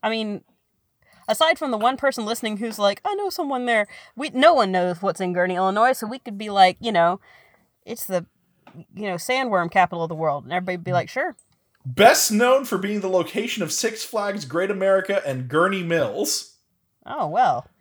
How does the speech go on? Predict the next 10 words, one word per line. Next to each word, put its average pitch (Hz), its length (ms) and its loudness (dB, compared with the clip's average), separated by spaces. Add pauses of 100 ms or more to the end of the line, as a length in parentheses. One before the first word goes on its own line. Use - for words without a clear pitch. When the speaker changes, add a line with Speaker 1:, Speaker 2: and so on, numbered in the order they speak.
(320)
Speaker 2:
Which 143 180 -10
is 156 120 -4
a 139 80 -2
shopping 185 560 -2
and 143 220 -6
outlet 151 440 -2
mall. - 460 -8 (420)
Speaker 1:
Oh, - 120 -20 (120)
my 220 180 -6
goodness. - 460 -18